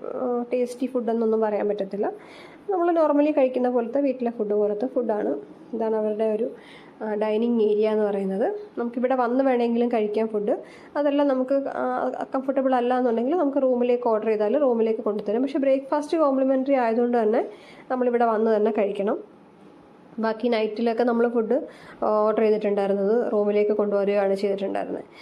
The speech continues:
അപ്പോൾ അത് കാരണം ഇങ്ങോട്ട് വന്ന് കഴിച്ചിട്ടുണ്ടായിരുന്നില്ല. അപ്പോൾ ഇത് നമ്മൾ ഇവിടുന്ന് റെസ്റ്റോറൻറ്റിൻ്റെ സൈഡിൽ നിന്ന് കയറി പോകുന്നൊരു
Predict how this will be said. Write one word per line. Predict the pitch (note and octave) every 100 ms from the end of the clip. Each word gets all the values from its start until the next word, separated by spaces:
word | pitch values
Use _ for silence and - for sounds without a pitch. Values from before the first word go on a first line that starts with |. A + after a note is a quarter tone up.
| - - -
അപ്പോൾ | G#3+
അത് | A3+ A3+
കാരണം | A3+ A#3+ B3
ഇങ്ങോട്ട് | A#3+ B3+ B3+
വന്ന് | C4 G#3+ A#3 B3+
കഴിച്ചിട്ടുണ്ടായിരുന്നില്ല. | G#3 G3+ G#3 G3+ G3 F#3+ G3+ F#3+
അപ്പോൾ | - - - -
ഇത് | A#3+ B3 C#4+
നമ്മൾ | B3 A#3+
ഇവിടുന്ന് | A3+ A#3 A#3+
റെസ്റ്റോറൻറ്റിൻ്റെ | A3+ - A3+ A3+ A#3 B3+
സൈഡിൽ | B3+ A3 G#3
നിന്ന് | G#3 A#3+
കയറി | A3+ G#3+ A3
പോകുന്നൊരു | A3+ G#3 G#3 G3+ G3